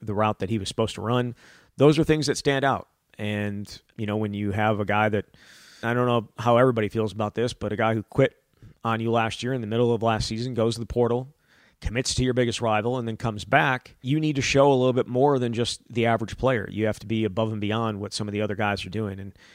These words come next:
he, he hasn't really, um, been that. But, I mean, it just, it just hasn't been,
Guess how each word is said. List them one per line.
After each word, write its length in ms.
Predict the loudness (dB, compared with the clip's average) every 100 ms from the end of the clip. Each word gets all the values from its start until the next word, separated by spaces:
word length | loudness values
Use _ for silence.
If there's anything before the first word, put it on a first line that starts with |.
| _
he, 240 | 0 0 0
he 180 | 0 2
hasn't 340 | 2 0 -6
really, 340 | -2 0 0 -4
um, 400 | -6 -4 -6 -10 _
been 280 | -6 -2 -2
that. 200 | -4 -12 _ _ _ _
But, 200 | -10 -10 -10
I 160 | -12 -4
mean, 100 | 0
it 40 |
just, 160 | 2 0
it 60 | -2
just 180 | -2
hasn't 340 | 0 0 -2 -4
been, 380 | -4 -4 -8